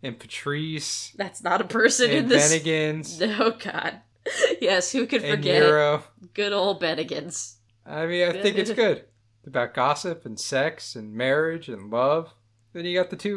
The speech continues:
Speaker 1: who yell at each other. All snippy-pippy. The end.
Speaker 2: <laughs>
Speaker 1: Hey, Megan.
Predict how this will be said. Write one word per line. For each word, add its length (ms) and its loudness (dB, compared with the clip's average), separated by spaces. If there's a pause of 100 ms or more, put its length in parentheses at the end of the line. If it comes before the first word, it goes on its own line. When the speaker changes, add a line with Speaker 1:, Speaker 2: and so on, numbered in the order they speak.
Speaker 1:
who 80 -10
yell 320 -2
at 80 -6
each 160 -10
other. 300 -6 (200)
All 440 -4
snippy-pippy. 1000 -6 (600)
The 640 2
end. 520 0 (180)
Speaker 2:
<laughs> 20 -20 (920)
Speaker 1:
Hey, 220 8
Megan. 380 4